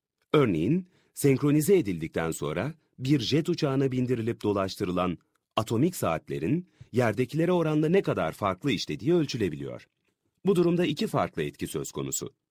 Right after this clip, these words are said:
Birincisi, özel görelilik etkisi. Uçak bize göre hareket ettiği için içindeki saat bize göre daha yavaş işler. İkincisi de genel görelilikten kaynaklanan etki. Uçak daha yüksekte olduğu için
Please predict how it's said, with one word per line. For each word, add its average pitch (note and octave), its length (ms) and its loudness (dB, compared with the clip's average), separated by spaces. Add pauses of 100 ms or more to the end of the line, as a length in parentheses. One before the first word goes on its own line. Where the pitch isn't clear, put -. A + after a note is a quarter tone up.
(320)
Birincisi, G2 680 -2 (300)
özel C#3 340 2
görelilik D2+ 540 -4
etkisi. - 440 -8 (420)
Uçak C3 340 0
bize A#2+ 200 2
göre C3+ 180 0
hareket F2+ 400 -2
ettiği F3+ 340 -4
için G#2 400 -4 (260)
içindeki B2 480 -2
saat E2+ 460 -4 (260)
bize A#2+ 280 2
göre A#2 280 0
daha D#3+ 180 2
yavaş D2+ 340 -2
işler. - 380 -10 (520)
İkincisi B2 500 -2
de D#3+ 100 2
genel B2+ 400 2
görelilikten D2+ 720 -4
kaynaklanan D2 600 -6
etki. - 340 -10 (320)
Uçak A#2+ 320 0
daha A2 180 0
yüksekte G2+ 440 -2
olduğu D#2 300 -2
için A2 420 -4